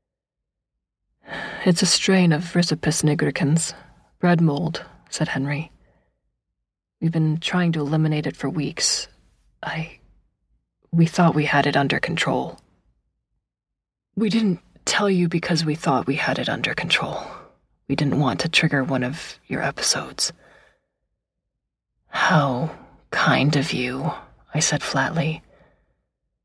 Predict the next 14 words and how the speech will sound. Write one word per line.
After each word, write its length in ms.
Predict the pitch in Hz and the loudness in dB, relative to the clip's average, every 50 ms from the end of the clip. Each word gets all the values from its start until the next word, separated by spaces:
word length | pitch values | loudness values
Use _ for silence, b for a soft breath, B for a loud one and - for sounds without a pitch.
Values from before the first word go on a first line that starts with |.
| _ _ _ _ _ - | _ _ _ _ _ -8
"How 260 | - - - 180 165 | -4 -2 0 2 2
do 160 | 170 160 151 | 2 2 0
I 120 | 139 143 | -2 -6
kill 320 | - - - - - 170 170 | -8 -8 -6 -2 0 0 2
it?" 360 | 165 165 - - - - - - _ _ _ _ _ _ _ _ _ _ _ _ _ _ _ _ _ _ _ _ _ _ _ _ _ _ _ _ _ _ _ _ _ | 0 0 -2 -6 -10 -10 -10 -14 _ _ _ _ _ _ _ _ _ _ _ _ _ _ _ _ _ _ _ _ _ _ _ _ _ _ _ _ _ _ _ _ _
His 180 | - 202 185 180 | -2 0 0 2
voice 360 | 190 185 190 185 185 - - | 2 2 2 2 2 2 2
was 160 | 170 165 165 | 2 2 2
even 240 | 165 160 165 156 160 | 2 2 2 0 0
smaller 520 | 160 - - 160 160 160 165 160 151 139 | 0 0 0 2 2 4 4 4 2 2
when 140 | 139 143 151 | 0 -2 -2
he 100 | 156 165 | -2 -2
replied, 640 | 151 151 - - - 151 143 147 143 135 135 - - - - - _ _ _ _ _ _ _ _ _ _ _ _ _ _ _ _ _ _ _ _ _ _ _ _ _ _ _ _ _ _ _ _ _ _ _ _ | -2 -4 -4 -4 -4 -2 -2 0 -2 -2 -4 -6 -10 -14 -18 -20 _ _ _ _ _ _ _ _ _ _ _ _ _ _ _ _ _ _ _ _ _ _ _ _ _ _ _ _ _ _ _ _ _ _ _ _
"Fire. 560 | - - - - - - 156 151 - - - | -14 -8 -4 0 2 2 2 2 0 -2 -8